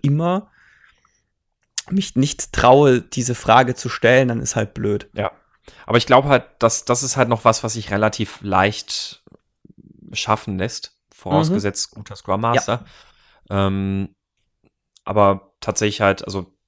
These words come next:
Speaker 2: ja, also, genau. Also, ich glaube,
Speaker 1: Ja,
Speaker 2: das ist halt doch
Speaker 1: Zustimmung.
Speaker 2: durchaus handelbar, aber es ist halt, wie gesagt, m-, das muss auf jeden Fall gegeben sein. Ähm, aber gerade beim, beim Scrum Master sehe ich das halt wirklich so als No-Go, wenn, wenn der in irgendeiner Form Vorgesetzter ist.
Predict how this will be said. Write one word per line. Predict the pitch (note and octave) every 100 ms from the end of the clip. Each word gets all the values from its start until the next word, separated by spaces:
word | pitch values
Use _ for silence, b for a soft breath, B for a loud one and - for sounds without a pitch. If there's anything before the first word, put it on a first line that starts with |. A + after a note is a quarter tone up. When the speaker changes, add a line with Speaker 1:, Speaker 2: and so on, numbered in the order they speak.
| _ -
Speaker 2:
ja, | D#2+ - _
also, | - F#2 _ _
genau. | F2 - _ _ _ -
Also, | E2+ -
ich | - -
glaube, | - G2 G2+
Speaker 1:
Ja, |
Speaker 2:
das | G#2
ist | G2+
halt | G2+ -
doch |
Speaker 1:
Zustimmung. | G2+ A2
Speaker 2:
durchaus | G#2 G#2 G2 -
handelbar, | A#2+ A#2+ A#2 A2+
aber | F#2+ G2+
es | -
ist | G2+
halt, | F#2+ G#2
wie |
gesagt, | G2 F#2+ -
m-, | G2 - -
das | G#2+ -
muss | G#2+
auf | F#2+ -
jeden | G2
Fall | -
gegeben | F#2 - G2+ B2
sein. | A#2+ A#2 b b b b b b -
Ähm, | F#2 F#2 -
aber | G2
gerade | - F#2 G2
beim, | G2 F#2 F2+
beim | F2+
Scrum | F2+ - F#2+
Master | F#2+ - F#2+ F2 E2+ _ -
sehe | E2+
ich | -
das | F2+ -
halt | F#2 -
wirklich | F#2 F2+
so | -
als | - - -
No-Go, | F#2 F#2 G2 G2 F#2+ F#2 -
wenn, | F2 F2+ F2
wenn | F2+
der | F2+ F#2 -
in | F#2+
irgendeiner | G2+ A2 G#2+ F#2
Form | - F#2 F2+
Vorgesetzter | - F2+ F2 E2 - -
ist. | - -